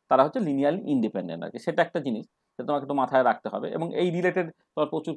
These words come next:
কোশ্চেনস পড়ে, বিভিন্ন ইয়ারের কোশ্চেনও পড়ে, বলো psi আর ধরো I into psi আর ফাইভ into psi, তারা সেম স্টেট রিপ্রেজেন্ট করে, ডিফারেন্ট স্টেট রিপ্রেজেন্ট করে, তারা কিন্তু লিনিয়ারলি ডিপেন্ডেন্ট, সেই জন্য তারা তোমার basically, আহ,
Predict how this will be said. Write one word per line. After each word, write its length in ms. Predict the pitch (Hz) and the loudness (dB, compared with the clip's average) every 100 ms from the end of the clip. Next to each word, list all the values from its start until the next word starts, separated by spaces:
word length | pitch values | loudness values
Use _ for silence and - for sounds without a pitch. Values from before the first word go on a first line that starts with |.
| 156 | -2
কোশ্চেনস 320 | 147 151 147 | -2 -4 -4
পড়ে, 140 | 143 139 143 | -2 -2 0
বিভিন্ন 180 | 151 147 | -2 0
ইয়ারের 240 | 151 147 143 | 2 2 0
কোশ্চেনও 360 | 147 - 147 139 | -6 -6 -8 -2
পড়ে, 140 | 135 123 135 - _ - | -2 -2 -6 -10 _ -6
বলো 140 | 135 135 - | -2 -2 0
psi 300 | - 151 202 120 - _ _ - 120 | 8 10 10 6 -4 _ _ 2 4
আর 80 | 131 | 4
ধরো 140 | 139 - - 123 | 4 2 6 6
I 20 | 160 175 | 6 4
into 200 | 175 185 - | -2 -6 2
psi 240 | 190 214 127 - _ _ - 120 | 8 8 6 -2 _ _ 0 8
আর 100 | 123 110 - - 101 - | 8 8 0 -6 -6 10
ফাইভ 180 | 170 185 175 | 10 10 4
into 160 | 143 - | -2 -2
psi, 180 | 101 85 - _ _ _ _ _ | -2 -2 -6 _ _ _ _ _
তারা 140 | 135 143 | 4 4
সেম 140 | - 143 | -2 -4
স্টেট 180 | - 185 190 | 0 -2 -2
রিপ্রেজেন্ট 340 | 190 214 247 277 | -2 -4 -2 0
করে, 100 | 302 160 | 0 2
ডিফারেন্ট 260 | 143 135 135 | 0 -2 -2
স্টেট 160 | 117 98 | -4 -4
রিপ্রেজেন্ট 340 | - 95 95 92 | -6 -6 -6 -6
করে, 120 | - - _ _ _ | -10 -12 _ _ _
তারা 120 | 131 | 0
কিন্তু 140 | 151 147 139 | 0 0 0
লিনিয়ারলি 320 | 143 156 151 120 | 0 -2 -2 -4
ডিপেন্ডেন্ট, 440 | 113 165 220 403 - _ _ | -4 -2 -2 -6 -10 _ _
সেই 140 | 131 127 | -6 -4
জন্য 140 | 151 359 - _ _ - | -4 -6 -12 _ _ 0
তারা 180 | 147 - - | 2 0 -2
তোমার 180 | 104 104 98 | -6 -6 -6
basically, 360 | - 131 185 370 _ _ _ | -6 -4 -6 -8 _ _ _
আহ, 480 | - 104 95 - - | -12 -10 -10 -12 -16